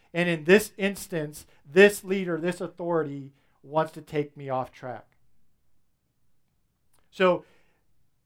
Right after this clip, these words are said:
again, generally speaking, we should follow and be under authority, except for in the instances where that authority causes us to be directly in opposition of authority.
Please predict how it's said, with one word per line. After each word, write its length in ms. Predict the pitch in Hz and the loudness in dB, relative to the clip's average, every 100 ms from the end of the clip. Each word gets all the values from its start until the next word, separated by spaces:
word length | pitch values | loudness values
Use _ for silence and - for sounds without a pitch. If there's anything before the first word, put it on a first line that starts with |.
| _ _ | _ _
again, 380 | 147 180 160 127 | 0 2 2 -2
generally 460 | 120 175 185 190 185 | -6 -4 -2 -2 -2
speaking, 580 | - 190 175 147 127 - | -4 -8 -8 -10 -14 -16
we 140 | 147 165 | -14 -12
should 220 | 165 147 | -12 -8
follow 520 | - 156 160 170 170 | 4 6 8 6 2
and 180 | 175 147 | -2 -12
be 240 | 151 147 | -8 -8
under 340 | - 156 165 165 | -4 -4 -2 -4
authority, 580 | 160 147 135 123 120 113 _ _ _ | -4 -10 -12 -12 -16 -20 _ _ _
except 440 | 147 - 180 185 180 | -16 -2 2 2 0
for 140 | 190 | -4
in 80 | 185 | -4
the 160 | 180 | -6
instances 560 | 147 123 131 123 127 123 | -10 -12 -18 -14 -14 -14
where 440 | 120 131 127 123 - _ - | -12 -8 -8 -8 -14 _ -8
that 220 | 143 151 | 2 4
authority 480 | 165 160 139 135 127 | 4 -2 -10 -12 -12
causes 500 | 127 131 127 123 123 | -12 -8 -8 -8 -14
us 200 | 120 117 | -14 -16
to 100 | - | -18
be 320 | 127 120 120 113 _ _ _ | -18 -18 -18 -20 _ _ _
directly 520 | 123 143 143 139 143 | -6 -4 -4 -8 -12
in 120 | 143 | -14
opposition 840 | 151 123 120 117 113 113 120 117 110 _ _ - | -12 -12 -12 -14 -16 -18 -20 -20 -20 _ _ -14
of 400 | 117 107 107 104 _ _ _ | -12 -12 -14 -20 _ _ _
authority. 540 | 120 - 139 127 98 | -20 -16 -12 -12 -14